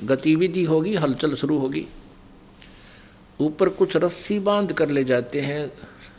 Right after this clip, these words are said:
सौ रास्ते में गिर ना जा, उस अर्थी के ऊपर,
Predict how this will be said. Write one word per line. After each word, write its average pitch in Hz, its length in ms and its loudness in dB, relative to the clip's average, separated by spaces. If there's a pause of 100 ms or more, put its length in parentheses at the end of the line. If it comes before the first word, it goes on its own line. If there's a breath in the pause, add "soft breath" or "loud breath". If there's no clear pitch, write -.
(120)
सौ 143 460 2
रास्ते 143 420 0
में 143 180 -4
गिर 151 160 4
ना 151 180 2
जा, 104 240 0 (1300 loud breath)
उस 131 220 -2 (600)
अर्थी 147 340 -2
के 135 120 0
ऊपर, 110 440 -4